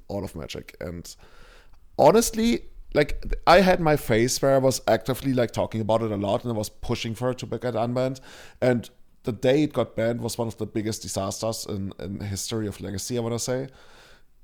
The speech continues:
It's also the only card, actually, that, that's, that's something slightly more serious. It's the only card that ever got banned in Legacy where I felt like it shouldn't have been banned.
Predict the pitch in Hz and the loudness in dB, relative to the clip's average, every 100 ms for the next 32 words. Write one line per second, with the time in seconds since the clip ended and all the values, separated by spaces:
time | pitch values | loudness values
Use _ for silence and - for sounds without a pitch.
0 | - 135 123 143 120 131 - 156 196 175 | 0 2 4 2 -2 0 4 6 4 0
1 | 131 101 - - 202 165 165 - - - | 4 4 4 -2 2 2 2 0 -2 -2
2 | - 160 - - - - 139 143 131 - | -4 -2 -2 -4 -8 -4 -2 -2 -4 -6
3 | - - - - - - 117 139 139 139 | -8 -8 -8 -8 -4 -2 -2 -2 -4 -2
4 | 143 151 - - - - - - 135 123 | -2 -2 -8 -16 -20 -12 -8 -4 -2 -2
5 | - 165 226 - 139 123 117 - - - | 2 2 2 0 2 2 2 -4 -18 -10
6 | 107 107 - - - 143 175 180 147 139 | -8 -8 -10 -8 2 4 6 4 2 -2
7 | - 117 117 110 104 101 87 - 135 135 | -2 0 0 0 -2 -2 -4 -6 -6 -6
8 | - 117 117 113 - 107 110 123 120 - | -4 2 2 2 0 0 0 0 0 -2
9 | 95 - 110 92 65 - 95 90 67 69 | -10 -6 -4 -4 -8 -8 -10 -8 -10 -12